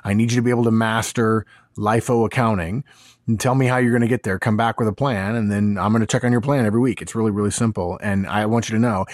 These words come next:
if at the end of the quarter you're not a master, you haven't been able to figure out lifo,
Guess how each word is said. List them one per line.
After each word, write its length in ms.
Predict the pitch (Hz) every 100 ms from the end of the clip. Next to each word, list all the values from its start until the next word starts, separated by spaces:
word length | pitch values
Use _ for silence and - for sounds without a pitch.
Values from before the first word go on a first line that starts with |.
| -
if 140 | 123 123
at 80 | 123
the 80 |
end 80 | 139
of 40 | 127
the 60 |
quarter 320 | - 160 127
you're 220 | 113 117 120
not 300 | 120 120 -
a 80 | 120
master, 560 | 117 120 110 107 98
you 140 | 104 101
haven't 280 | 104 113 107
been 120 | 110
able 180 | 107 107
to 60 |
figure 280 | 104 117 113
out 120 | 107
lifo, 580 | 110 123 123 95 87